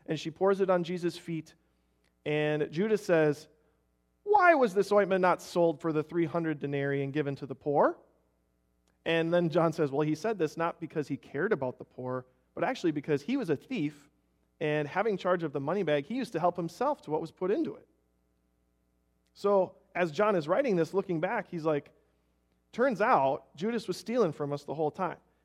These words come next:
And when he says something like this, he's pretending to care about the poor, but really he's like, "It would be great if there were three hundred more denarii in this bag that I could use." Satan knows this.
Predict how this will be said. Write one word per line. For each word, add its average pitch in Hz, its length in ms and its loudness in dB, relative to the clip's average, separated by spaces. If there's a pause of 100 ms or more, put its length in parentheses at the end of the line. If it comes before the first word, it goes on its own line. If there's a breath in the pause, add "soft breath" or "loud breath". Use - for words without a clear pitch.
(100)
And 175 120 0
when 196 100 2
he 190 80 2
says 233 260 4
something 196 300 0
like 156 220 2
this, 220 240 6
he's 214 160 -6
pretending 269 680 0
to 202 120 0
care 240 160 2
about 202 240 0
the 185 80 -2
poor, 285 240 6
but 185 100 2
really 254 380 0
he's 196 180 -4
like, 185 220 6
"It 185 60 4
would 185 80 4
be 180 100 -6
great 226 240 2
if 202 100 -2
there 190 140 0
were 170 80 -2
three 208 180 -8
hundred 196 240 -2
more 175 140 0
denarii 190 380 0
in 165 80 -2
this 151 160 -4
bag 143 280 -2
that 147 120 -4 (120)
I 165 160 -2
could 156 220 -10
use." 156 580 -4 (1900)
Satan 233 480 0
knows 131 260 -6
this. - 480 -8